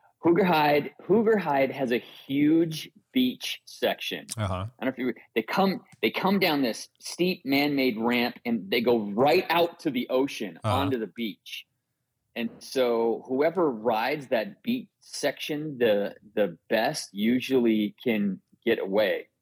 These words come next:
Speaker 1: Wout does very well in the sand. Um, Vanderpool actually does well in the sand. Uh, Lauren Sweeck does very well in the sand.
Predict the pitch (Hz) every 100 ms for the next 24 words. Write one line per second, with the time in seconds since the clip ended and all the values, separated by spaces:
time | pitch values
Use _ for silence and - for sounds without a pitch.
0 | - 131 151 - 151 143 123 143 139 139
1 | 139 104 - - 117 107 104 - 101 87
2 | - _ _ _ _ _ 101 101 98 95
3 | - _ - 160 226 - 123 98 101 113
4 | 104 98 92 98 87 87 - 101 85 -
5 | _ _ _ _ - 101 101 139 156 135
6 | - 185 143 - - 117 110 95 110 101
7 | 95 92 82 - 95 90 - 95 80